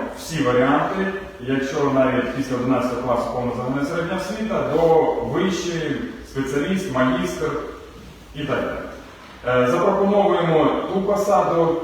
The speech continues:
на яку, із якої ми, е, буде комфортніше кандидату працювати, проходити службу в подальшому,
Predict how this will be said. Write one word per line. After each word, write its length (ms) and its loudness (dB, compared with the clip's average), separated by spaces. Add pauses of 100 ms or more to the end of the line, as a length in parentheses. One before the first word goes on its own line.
(300)
на 120 2
яку, 560 2 (160)
із 200 2
якої 380 2
ми, 480 0 (220)
е, 480 -2 (220)
буде 240 0
комфортніше 840 0
кандидату 500 0 (120)
працювати, 680 0 (300)
проходити 640 -4
службу 340 -4
в 100 -8
подальшому, 840 0